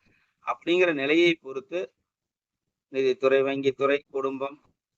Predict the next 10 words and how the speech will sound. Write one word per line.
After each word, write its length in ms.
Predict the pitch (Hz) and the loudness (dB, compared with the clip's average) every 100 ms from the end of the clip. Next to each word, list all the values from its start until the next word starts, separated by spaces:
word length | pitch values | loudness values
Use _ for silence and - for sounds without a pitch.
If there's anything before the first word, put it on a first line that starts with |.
| _ | _
ஆசிரியர் 520 | 135 139 135 127 127 - | -12 -12 -12 -10 -10 -4
தொழில், 260 | 131 135 135 | -2 -2 -4
அந்த 180 | 131 120 | -10 -8
பெருந்தன்மை 540 | - 139 135 135 135 | -4 -2 -2 -4 -6
கொண்ட 240 | 127 131 127 123 107 _ _ _ _ - 143 | -2 0 2 2 0 _ _ _ _ -6 6
குருவுக்கு 440 | 180 185 175 - 180 | 8 8 6 0 2
வயதானவர் 540 | 175 196 202 190 160 | 6 6 6 4 2
இல்லையா, 260 | 147 135 160 190 _ | 0 -2 -2 -6 _
குரு 180 | - 185 | 4 6
வயதான 340 | 160 170 175 | 8 6 6